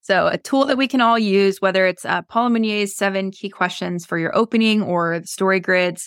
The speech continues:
Five Commandments, whatever tool it is, it's a great exercise to go through your draft, especially when you're getting ready to rewrite or just trying to figure out why something's not working.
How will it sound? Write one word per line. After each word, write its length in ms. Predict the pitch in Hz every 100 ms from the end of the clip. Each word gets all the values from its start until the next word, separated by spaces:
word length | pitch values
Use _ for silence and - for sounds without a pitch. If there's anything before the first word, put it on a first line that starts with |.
| -
Five 240 | 170 165
Commandments, 520 | - 226 226 220 226 -
whatever 340 | 208 226 254
tool 320 | 254 - 220
it 120 | 220
is, 380 | - 185 185 180 - _ _ _
it's 60 | _
a 40 |
great 240 | 202 226 233
exercise 460 | 214 - 202 190
to 100 | 190
go 140 | 175 175
through 240 | - 180
your 140 | 170 170
draft, 340 | 220 240 247
especially 680 | 202 - 202 - 214 196 196 _ _
when 160 | 190
you're 220 | 190 185 180
getting 340 | 185 196 196
ready 260 | 185 180 180
to 180 | -
rewrite 640 | 165 196 202 190 185 185 175
or 260 | 175 175 170
just 240 | 170 180
trying 180 | - 180
to 60 | 170
figure 240 | 170 165
out 140 | 160
why 180 | 165 160
something's 440 | 156 165 - 156 -
not 160 | 156
working. 480 | - 208 214 214 214